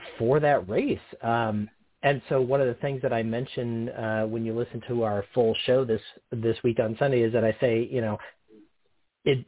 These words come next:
it would have been interesting in Discovery to explore what, um, what Rin had to overcome as a result of the removal of his antenna.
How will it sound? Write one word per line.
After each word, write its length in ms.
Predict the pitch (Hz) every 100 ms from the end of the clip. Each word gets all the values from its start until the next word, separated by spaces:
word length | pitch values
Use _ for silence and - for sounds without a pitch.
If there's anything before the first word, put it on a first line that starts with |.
| -
it 80 |
would 160 | 143 143
have 120 | 147
been 140 | 123 -
interesting 520 | 160 175 170 - 139
in 100 | 123
Discovery 680 | 113 - - 147 151 123 107 - -
to 180 | 123 113
explore 1160 | 101 101 - - - 117 120 123 127 123 123 117 - _ _ _ _ _ _ -
what, 720 | 110 104 110 113 120 131 - - - - _ -
um, 720 | 117 110 110 101 92 95 92 _ _ _ _ - -
what 280 | 127 127 139 110
Rin 360 | 104 113 123 139
had 360 | 123 - 113 110
to 140 | - -
overcome 960 | 120 113 107 - - 113 110 151 214 - _ -
as 160 | 131 120
a 60 |
result 500 | 120 120 110 113 131 -
of 160 | 113
the 80 | 117
removal 680 | 110 113 113 117 120 120 120
of 220 | 120 117 117
his 280 | - 117 110 113 -
antenna. 680 | 98 92 - - 247 85